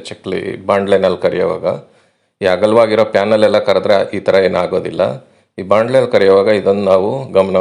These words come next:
ವಹಿಸ್ಬೇಕು. ಅಕಸ್ಮಾತ್ ಹಾಗೆ ಕೆಳಗಡೆ ಹೋಗ್ತಾ ಇದೆ ಅಂದ್ರೆ ಒಂದು ಚಮಚ ಅಥವಾ ಜಾಲರನ ಅಡ್ಡ ಇಟ್ಕೊಂಡು ಹಾಕ್ಬೇಕಾಗತ್ತೆ. ಬಿಟ್ಟು ಒಂದ್ರ ಕೆಳಗೊಂದು ಹೋಗ್ದಿರ ನೋಡ್ಕೊಳ್ಬೇಕು.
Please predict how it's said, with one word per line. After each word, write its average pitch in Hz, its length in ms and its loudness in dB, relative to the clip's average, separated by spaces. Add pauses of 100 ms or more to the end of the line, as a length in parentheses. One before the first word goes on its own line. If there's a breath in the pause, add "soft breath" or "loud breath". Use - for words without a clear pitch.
ವಹಿಸ್ಬೇಕು. - 520 -8 (640)
ಅಕಸ್ಮಾತ್ 110 440 -2
ಹಾಗೆ 107 200 2 (100)
ಕೆಳಗಡೆ 101 340 4
ಹೋಗ್ತಾ 98 300 0
ಇದೆ 92 160 0
ಅಂದ್ರೆ 101 200 -2
ಒಂದು 95 160 -6
ಚಮಚ 101 240 -2 (420)
ಅಥವಾ 95 200 -2 (120)
ಜಾಲರನ 95 460 2 (460)
ಅಡ್ಡ 95 160 -4 (140)
ಇಟ್ಕೊಂಡು 98 460 -4 (540)
ಹಾಕ್ಬೇಕಾಗತ್ತೆ. - 760 -8 (560)
ಬಿಟ್ಟು - 220 -4
ಒಂದ್ರ 110 240 2
ಕೆಳಗೊಂದು 104 380 2
ಹೋಗ್ದಿರ 104 340 0 (120)
ನೋಡ್ಕೊಳ್ಬೇಕು. 92 680 -4